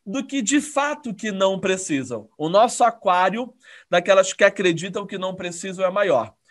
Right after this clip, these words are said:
Então entenda isso. Se o teu cliente acreditar que ele não precisa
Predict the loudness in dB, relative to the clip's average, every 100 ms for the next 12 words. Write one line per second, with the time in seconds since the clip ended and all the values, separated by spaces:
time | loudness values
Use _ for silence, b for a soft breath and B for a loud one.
0 | b b -4 0 0 0 2 2 2 0
1 | -4 -16 _ _ _ -4 -2 4 4 4
2 | 2 2 0 -6 -12 0 0 0 -4 -2
3 | -2 -2 -6 -2 2 2 0 -2 -4 -4
4 | -4 -4 -2 -2 -4 -6 -4 -4 -6 -6
5 | -6 0 0